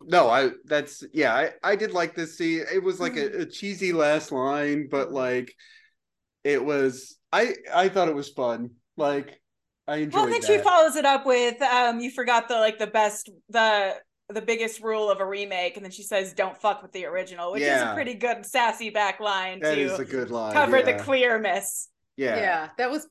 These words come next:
Speaker 3: pretty stupid, but, like, in keeping with prior Scream endings. You've
Speaker 1: I,
Speaker 3: gotta
Speaker 1: I
Speaker 3: have
Speaker 1: don't
Speaker 3: the
Speaker 1: mind
Speaker 3: little
Speaker 1: it.
Speaker 3: thing that you say,
Speaker 1: I'll
Speaker 3: you know?
Speaker 1: take it, yeah.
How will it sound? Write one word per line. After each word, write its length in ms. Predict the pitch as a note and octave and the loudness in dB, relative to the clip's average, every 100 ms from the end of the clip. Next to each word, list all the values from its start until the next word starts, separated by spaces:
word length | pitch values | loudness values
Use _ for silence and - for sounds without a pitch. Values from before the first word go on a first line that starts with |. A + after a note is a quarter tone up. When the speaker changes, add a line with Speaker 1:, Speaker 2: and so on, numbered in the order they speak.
| _ - | _ -10
Speaker 3:
pretty 200 | F4+ D4+ | -8 -6
stupid, 640 | - - G#3 G#3 G#3+ F#3 | -10 -8 -8 -4 -6 -4
but, 180 | G3 - | -8 -4
like, 320 | F#3+ F3 - | -6 -6 -8
in 160 | F4 C#4+ | -6 -6
keeping 480 | - F#3+ G3 F#3 F#3 | -6 -10 -6 -8 -8
with 180 | F3+ | -14
prior 420 | - E3+ E3 E3 E3 | -6 -4 -2 -4 -6
Scream 440 | - E3 E3 E3+ | -8 -8 -8 -8
endings. 560 | D#3+ E3 D#3 D#3 E3 E3+ | -8 -6 -6 -6 -6 -6
You've 140 | C#4+ | -2
Speaker 1:
I, 40 | G3 | 2
Speaker 3:
gotta 140 | F#3+ | 6
Speaker 1:
I 40 | |
Speaker 3:
have 80 | A3 | 8
Speaker 1:
don't 120 | G3 - | 8 6
Speaker 3:
the 40 | |
Speaker 1:
mind 240 | C3 A#2+ G#2 | 6 4 0
Speaker 3:
little 180 | A2+ G#2+ | -6 -6
Speaker 1:
it. 80 | F#2+ | -6
Speaker 3:
thing 200 | F#3 F#3+ | -8 -8
that 120 | E3 | -8
you 100 | G3 | -8
say, 500 | F#3+ D#3+ D3+ D3+ D3+ | -6 -4 -2 -2 0
Speaker 1:
I'll 100 | D3 | 2
Speaker 3:
you 60 | E3 | 2
know? 140 | D#3+ A#2+ | 2 0
Speaker 1:
take 160 | A#2 | 0
it, 200 | A2+ A2 - | -2 -2 -2
yeah. 460 | C3 A#2+ A2 A2 | 0 0 -2 -6